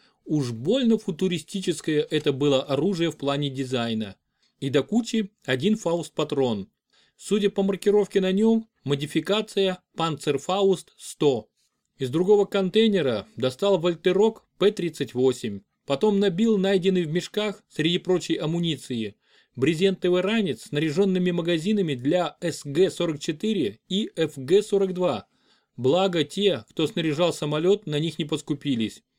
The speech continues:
И отложил туда же восемь ручных гранат и запалы для них. Поровну яйцевидных Айханс гранаты М тридцать девять и традиционных германских Штильханд гранаты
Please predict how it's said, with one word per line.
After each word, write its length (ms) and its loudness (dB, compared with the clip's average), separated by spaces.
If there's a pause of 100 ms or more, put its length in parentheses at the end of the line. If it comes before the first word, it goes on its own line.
(340)
И 60 -2
отложил 460 0
туда 360 0
же 160 2
восемь 400 0
ручных 340 -4
гранат 560 -4
и 100 -4
запалы 480 2
для 200 -2
них. 320 -4 (460)
Поровну 600 2
яйцевидных 920 0 (320)
Айханс 720 0
гранаты 800 0 (100)
М 200 -2
тридцать 420 -4
девять 440 -2 (360)
и 80 0
традиционных 800 0
германских 920 -2 (340)
Штильханд 840 0
гранаты 800 -2